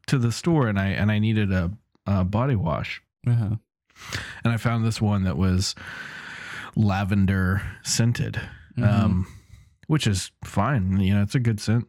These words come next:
Speaker 1: And, uh, and that's
Speaker 2: Sure.
Speaker 1: what I was using for, like, forever. Uh, and then, and then Megan and I went to this, um, uh, macaroon store.
Speaker 2: Macaron.
Speaker 1: Or, or Mac-, Ma-, is it Macron?
Speaker 2: Macron.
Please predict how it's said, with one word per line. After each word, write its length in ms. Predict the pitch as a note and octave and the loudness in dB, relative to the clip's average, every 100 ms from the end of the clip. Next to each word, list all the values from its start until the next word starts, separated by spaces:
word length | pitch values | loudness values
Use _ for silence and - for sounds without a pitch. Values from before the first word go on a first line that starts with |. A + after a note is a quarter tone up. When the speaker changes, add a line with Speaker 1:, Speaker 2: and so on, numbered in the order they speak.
| - | 0
Speaker 1:
And, 260 | G#2+ G2+ | 2 4
uh, 100 | G2+ - | 2 0
and 140 | A2+ | 2
that's 160 | C3 C3+ | 2 2
Speaker 2:
Sure. 80 | |
Speaker 1:
what 60 | D3+ | 2
I 40 | |
was 140 | A#2 G2 | 0 0
using 340 | A#2 B2+ G2 | 2 2 0
for, 220 | F#2+ G2+ F#2 | 0 0 2
like, 220 | F2+ - | 0 -2
forever. 560 | - G#2+ B2 C#2+ - - | -2 -2 0 -2 -4 -2
Uh, 260 | G2 F#2+ - | 0 0 0
and 160 | A#2 | 2
then, 340 | A#2+ A#2+ A2+ - - | 2 2 0 -4 -4
and 180 | A2 A2 | 0 2
then 220 | A#2 A2+ | 4 4
Megan 360 | C3 D3+ D#3 C3+ | 2 2 2 2
and 120 | A#2+ | 2
I 140 | A2+ | 2
went 260 | G#2 G#2+ F#2 | 2 0 0
to 100 | A2+ | 0
this, 600 | G2 G2 F#2+ - - - _ | 2 2 2 -2 -6 -8 _
um, 600 | F#2+ F#2+ F2+ F2+ E2 - - _ _ _ _ _ _ _ - - - - - - _ _ | 0 0 0 2 0 0 -6 _ _ _ _ _ _ _ -16 -14 -14 -18 -20 -20 _ _
uh, 540 | G2+ F#2+ F#2 F2+ F2 F2 | 0 2 2 2 0 -2
macaroon 1000 | - G#2+ G#2 - G2+ G2 G#2 A2+ A#2 A#2 - - | 0 0 2 0 0 2 2 2 2 0 -8 -12
store. 640 | - - A#2 A#2+ C#3+ C#3 - _ - | -6 0 0 2 0 -4 -12 _ -10
Speaker 2:
Macaron. 680 | A#2+ A2+ - A#2+ A2+ G2 F#2 | -6 -6 -4 -2 2 2 2
Speaker 1:
Or, 80 | A2 | -2
or 80 | - - - - | -4 -14 -18 -4
Mac-, 340 | G2+ A2 A2 - | 2 2 0 -2
Ma-, 220 | G2 G2 - | 0 0 0
is 160 | A2 | 0
it 60 | G#2 | 0
Macron? 600 | F#2 G2 - E3 F3+ F#3 | 0 0 0 0 2 0
Speaker 2:
Macron. 720 | B2 B2 - B2 A2+ F#2+ F#2 | -2 -4 -2 -4 -2 -6 -10